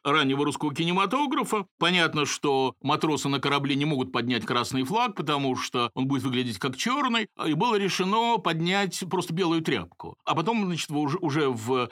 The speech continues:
кадре эту белую тряпку раскрасить. И вот, так сказать, по этому такому доморощенному пути, к, для которого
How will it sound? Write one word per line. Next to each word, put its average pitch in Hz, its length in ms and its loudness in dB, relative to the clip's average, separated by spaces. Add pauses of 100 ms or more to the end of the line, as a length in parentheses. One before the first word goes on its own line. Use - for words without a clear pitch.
(100)
кадре 214 420 2
эту 170 240 -2
белую 170 480 0
тряпку 170 400 0
раскрасить. 127 580 -4 (100)
И - 40 -6
вот, 254 200 0
так 330 120 -4
сказать, 196 180 -2
по 196 80 2
этому 196 380 0
такому 160 240 -2
доморощенному 143 720 0
пути, 190 480 -2 (140)
к, 151 120 -6
для 117 160 -2
которого 135 640 2